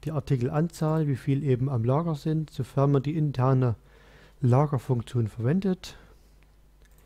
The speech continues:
Dasselbe mit dem Gewicht, zum Beispiel ein Kilogramm. Und als nächstes haben wir dann den Lieferstatus.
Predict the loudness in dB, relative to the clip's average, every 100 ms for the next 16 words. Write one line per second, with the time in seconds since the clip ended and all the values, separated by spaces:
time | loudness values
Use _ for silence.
0 | _ _ _ -20 -12 -4 2 4 4 2
1 | 2 0 0 0 -4 -20 -20 -20 -20 -20
2 | _ -10 -6 -6 -6 -10 -8 -6 -6 -10
3 | -8 -4 -2 -2 -2 0 0 -4 -14 -20
4 | -20 _ -20 -20 -20 -20 -20 -20 -20 _
5 | -6 -4 -2 -4 -14 -20 -20 _ -20 -20
6 | -18 -10 -8 2 4 2 0 0 2 2
7 | 0 0 0 0 -2 -4 0 0 2 2
8 | 0 -2 -16 -18